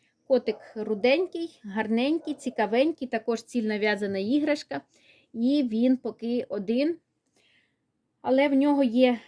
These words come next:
друг, який зветься Слоник.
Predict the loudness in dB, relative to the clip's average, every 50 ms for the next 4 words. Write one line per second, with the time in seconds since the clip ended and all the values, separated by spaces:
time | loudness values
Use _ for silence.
0 | -16 -14 -10 -6 -2 -2 0 -2 -2 -4 -10 -20 -20 _ _ _ _ _ _ _
1 | _ -6 -6 -6 -6 -4 -4 -2 -2 -2 -2 -4 -8 -8 -2 0 2 2 2 0
2 | -2 -6 -8 -6 -4 -2 0 0 0 -2 -6